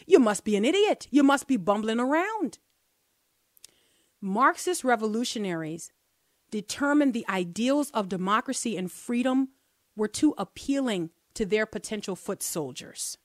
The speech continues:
In other words, European Marxists saw their hope of government control slipping through their fingers because the poor wanted to rid themselves of their oppression, but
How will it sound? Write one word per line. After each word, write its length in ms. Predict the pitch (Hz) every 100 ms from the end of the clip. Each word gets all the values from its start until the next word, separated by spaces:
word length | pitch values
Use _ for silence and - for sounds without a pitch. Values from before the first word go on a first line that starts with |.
| _ _ _
In 120 | 202 202
other 180 | 247
words, 420 | 262 196 180 170 - _ _ _
European 560 | 180 226 294 - 277 233
Marxists 520 | 208 208 - 185 - _ _
saw 240 | - - 208
their 180 | 202 180
hope 260 | 254 262
of 180 | 185 165
government 380 | 208 247 277 247
control 540 | 233 202 - 214 180
slipping 560 | 170 - 254 285 302 294
through 160 | 285
their 140 | 247 226
fingers 440 | - 269 214 196 - - _ -
because 320 | 233 269 214
the 100 | 202
poor 640 | - - 320 359 196 170 - _ -
wanted 360 | 202 247 240 226
to 120 | 208
rid 300 | 190 320 330
themselves 580 | 269 240 - 226 226 208
of 140 | 190
their 200 | 185 208
oppression, 720 | 175 170 - 302 - 214 170 _
but 640 | - 349 370 - - -